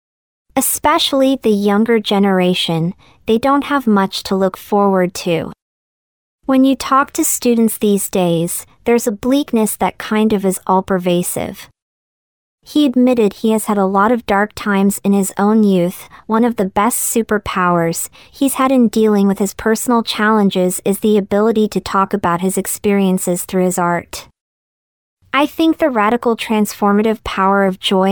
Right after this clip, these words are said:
and absurdity and chasing your bliss is something that I want to bring to people who are like me when I was that age. This movie is a shotgun blast of joy and absurdity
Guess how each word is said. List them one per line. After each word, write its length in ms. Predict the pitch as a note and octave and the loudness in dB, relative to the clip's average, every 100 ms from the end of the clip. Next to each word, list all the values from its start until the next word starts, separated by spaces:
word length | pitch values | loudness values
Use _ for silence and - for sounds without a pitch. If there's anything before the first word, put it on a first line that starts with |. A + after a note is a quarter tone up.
| F#3+ | 2
and 100 | F#3+ | 2
absurdity 840 | F3+ - G#3 G3 F#3+ F#3 E3+ F#3 - - | 0 -2 -2 0 2 0 0 -4 -12 -6
and 160 | G3 G3 | 0 0
chasing 460 | - C4 B3 C#4+ | 2 0 2 2
your 140 | B3+ A3 | 2 2
bliss 360 | G3+ G#3 G#3+ | 0 -2 0
is 120 | G#3 - | -2 -2
something 500 | - A#3 A#3 A3+ G#3 | 0 0 2 2 2
that 140 | F#3+ | 2
I 100 | F#3+ | 2
want 220 | F#3+ F#3 | 2 0
to 80 | G3+ | -4
bring 260 | G3+ G3 G3 | -2 0 0
to 120 | - | -2
people 580 | - G3+ - E3 F3 - - _ - | -4 -4 -2 -2 -4 -10 -20 _ 0
who 100 | A#3+ | 2
are 180 | A3+ | 2
like 280 | G#3+ A3+ B3 | 2 0 0
me 200 | G#3 G3 | 0 2
when 160 | F#3+ F3+ | 2 2
I 80 | F3+ | 0
was 200 | F3 - | 0 -2
that 200 | E3+ E3 | -2 -2
age. 600 | F3+ F3 D3+ - - - _ _ _ _ _ _ _ _ _ | -2 -2 -4 -6 -8 -10 _ _ _ _ _ _ _ _ _
This 300 | - E4+ - | -2 -2 2
movie 440 | C#4 B3 G#3 G#3 G3+ | 2 4 2 0 0
is 200 | - G3 | -2 -2
a 60 | |
shotgun 580 | F#3 - A3 A3+ C4+ B3+ | -2 0 0 0 0 0
blast 400 | G#3 F3+ F#3 - | 2 0 -2 -2
of 140 | F#3 - | -6 -2
joy 400 | G3+ F#3+ G3+ A3 | 0 2 2 0
and 140 | F#3+ | 0
absurdity 720 | F3+ - - G3+ G3+ G3 G3+ | 0 -2 -2 0 2 2 0